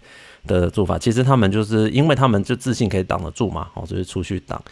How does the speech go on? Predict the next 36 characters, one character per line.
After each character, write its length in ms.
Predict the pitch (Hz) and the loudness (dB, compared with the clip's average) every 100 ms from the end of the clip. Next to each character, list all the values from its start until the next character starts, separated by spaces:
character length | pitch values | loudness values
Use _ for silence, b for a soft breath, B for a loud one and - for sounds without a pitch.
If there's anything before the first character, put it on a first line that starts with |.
| b b b | b b b
你 120 | 98 | -2
就 120 | 107 | 2
会 60 | 123 | 2
觉 100 | 104 | 2
得 80 | 95 | 2
说， 180 | 101 92 | 0 0
哎， 160 | 101 - | -2 -4
这 80 | - | -4
样 100 | 95 | -4
的 80 | 90 | -4
主 180 | - 82 | -8 -10
管 160 | - | -10
会 140 | 82 85 | -8 -10
比 100 | 78 | -8
较 140 | 71 | -10
好。 260 | - - - _ _ _ _ - | -10 -12 -14 _ _ _ _ -16
哦， 220 | - - | -14 -10
所 140 | - 131 | 0 0
以 80 | |
不 140 | 135 185 | 2 4
管 140 | 143 | 4
是， 120 | 170 147 - | 4 0 2
但 100 | 196 | 2
是 80 | |
其 80 | 180 | 2
实 80 | 123 | 0
不 100 | 170 | 2
管 160 | 127 107 | 0 0
是 60 | |
主 240 | 139 98 98 | -2 -6 -2
管 180 | 98 | -2
或 140 | 92 117 | 0 -2
者 80 | 98 | -2
是 80 | |
同 300 | 117 - 92 | -4 -6 -6
事， 260 | 95 120 | -6 -4